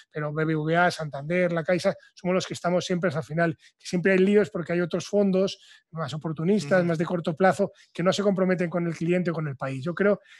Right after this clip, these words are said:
Speaker 1: que deberíamos saber explicar un poco más sexy o más, de una manera más friendly, eh,
Speaker 2: Pero
Speaker 1: eh,
Speaker 2: eso es culpa tuya.
Speaker 1: eso es culpa mía, <laughs> sí. Me tienen que echar, sí, porque no lo hago bien.
Speaker 2: No creo.
Speaker 1: Pero deberíamos tratar de explicar, eh, trasladar más ese compromiso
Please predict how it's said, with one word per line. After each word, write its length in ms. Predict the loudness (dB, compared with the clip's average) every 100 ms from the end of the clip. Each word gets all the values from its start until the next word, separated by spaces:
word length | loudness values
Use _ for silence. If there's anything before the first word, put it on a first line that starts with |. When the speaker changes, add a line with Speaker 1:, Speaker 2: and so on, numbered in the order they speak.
| _
Speaker 1:
que 200 | -6 -4
deberíamos 560 | -4 -4 0 4 4 4
saber 220 | 2 0
explicar 380 | -2 -2 0 0
un 100 | -2
poco 180 | -4 -2
más 160 | -2
sexy 480 | -2 -4 -2 -2 -4 _ -20 -20
o 80 | -6
más, 220 | 0 2
de 60 | 2
una 60 | 0
manera 160 | 2
más 180 | 0 -2
friendly, 560 | 2 6 6 4 2 -2 -12 -14 -2
eh, 200 | 0 2
Speaker 2:
Pero 200 | 2 4
Speaker 1:
eh, 100 | 4
Speaker 2:
eso 160 | 0 -2
es 80 |
culpa 320 | -2 2 2 2
tuya. 220 | 2 4
Speaker 1:
eso 100 | 4
es 60 |
culpa 260 | 2 4 4
mía, 220 | 4 2
<laughs> 40 | 2
sí. 320 | -4 -2 -4 -8 -16 -12 -6 -4
Me 120 | -2
tienen 240 | 0 0
que 80 | -2
echar, 280 | 0 0 2
sí, 140 | -2
porque 220 | -2 -2
no 100 | 0
lo 60 | 2
hago 160 | 2 0
bien. 180 | -2
Speaker 2:
No 140 | -2 -4
creo. 320 | -2 -2 0
Speaker 1:
Pero 160 | 2 4
deberíamos 440 | 4 4 4 2
tratar 360 | 0 2 2 2
de 80 |
explicar, 680 | -2 -6 -12 0 4 4 2 _ _ _
eh, 140 | -8 -6
trasladar 720 | -4 -4 -4 -2 2 2 2
más 400 | 0 0 -2 _ _
ese 200 | -10 -6
compromiso 920 | -4 -2 -2 -2 2 2 2 0 -2